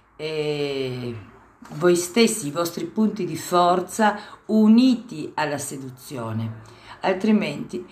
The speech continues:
potrete mettere in atto tutte le strategie un po' così campate in aria come tanti uomini oggi fanno, no? Le provano un po' tutte, ehm,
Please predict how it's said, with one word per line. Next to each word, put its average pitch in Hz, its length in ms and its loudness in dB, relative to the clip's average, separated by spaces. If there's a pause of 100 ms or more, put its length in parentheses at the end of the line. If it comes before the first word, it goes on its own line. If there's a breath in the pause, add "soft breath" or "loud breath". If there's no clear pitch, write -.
(160 loud breath)
potrete 220 440 0
mettere 214 360 2
in 208 120 2
atto 220 440 2
tutte 269 440 -6
le 214 100 0
strategie 196 760 0
un 151 160 -2
po' 196 180 2
così 185 340 -2
campate 170 540 -4
in 180 140 0
aria 165 380 4
come 160 320 -12
tanti 202 340 -2
uomini 180 540 2
oggi 160 320 -8
fanno, 160 640 4
no? 180 240 -8 (160 loud breath)
Le 185 160 -4
provano 208 400 0
un 190 100 -4
po' 233 180 -2
tutte, 233 540 -2 (380 loud breath)
ehm, 170 960 0